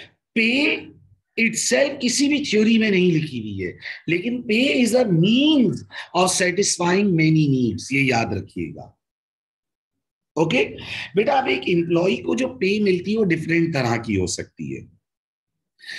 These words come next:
देखिए बेटा, याद रखिएगा, एक होती है basic salary, एक होती है आपकी basic salary, एक होती है overtime payment, एक होती है आपकी performance related पे, मुख्तलिफ तरह की payments मिलती हैं।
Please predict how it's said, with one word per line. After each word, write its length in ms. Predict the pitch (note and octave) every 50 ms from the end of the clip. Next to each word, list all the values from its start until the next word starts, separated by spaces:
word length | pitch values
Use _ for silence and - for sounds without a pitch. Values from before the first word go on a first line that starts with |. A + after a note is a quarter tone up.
| - - _ -
देखिए 200 | D#3 D3 F3 F3+
बेटा, 200 | F3 E3+ F3+ F#3
याद 340 | F3+ D#3 D3 C#3+ D#3+ E3 D#3+
रखिएगा, 340 | D#3 D3 D#3+ E3+ E3 F3
एक 180 | E3+ E3 E3 D3
होती 240 | D3+ D#3 D3 D#3 E3+
है 60 | F3+ D3+
basic 380 | C#3 C3+ C3 - - D#3+ D3
salary, 440 | - - D3+ C3+ C3 B2+ C3 C3 - _ _ _ _ _ _ _ _ _ _ _ _ _ _ _ _ _ _ _ _ _ _ _ _ _ _ _ _ _ _ _ _ _ _ _ _ - - - - - -
एक 180 | C#3+ E3 E3+ E3
होती 240 | D#3+ D#3+ D#3 F3 F3
है 60 | E3
आपकी 260 | D#3 D#3+ D#3+ E3 F3
basic 360 | C#3+ C#3 C3+ C3+ - E3+ E3 -
salary, 420 | - - C#3+ C#3+ C#3 C#3 D3+ D#3 D#3
एक 80 | D3+
होती 240 | D3+ D3+ - D3+ F3
है 60 | E3+ D#3
overtime 580 | D3+ D3 D#3 E3 D#3+ D#3+ D#3 D#3 D#3 D#3+ D#3+
payment, 480 | D#3 D3 C#3 C#3 C#3+ C#3+ C#3 C#3 B2+ C3+ - - - - - - -
एक 180 | E3 E3+ E3
होती 280 | D#3+ D#3+ D#3 D#3+ D#3+ F3
है 40 | E3
आपकी 260 | D#3 D#3 D#3 - F3 E3
performance 580 | D#3+ D3+ C3+ C3 C3+ C#3 D3 D#3+ F3 E3 -
related 560 | E3 C#3+ D3 D3 D3 D3 C#3+ - D3+ D3 - D#3+
पे, 100 | F3+ F3+
मुख्तलिफ 540 | E3 D#3+ D#3+ D#3+ E3 F#3+ F#3 G#3 G#3+ - -
तरह 220 | E3+ E3 E3 E3
की 140 | D3+ E3 E3+
payments 520 | - D#3 C#3+ C3+ C3+ C3+ C3 G#2 - -
मिलती 380 | A2+ A2 G#2 G2 - F#2 F2+ E2+
हैं। 200 | D#2 D2+ - -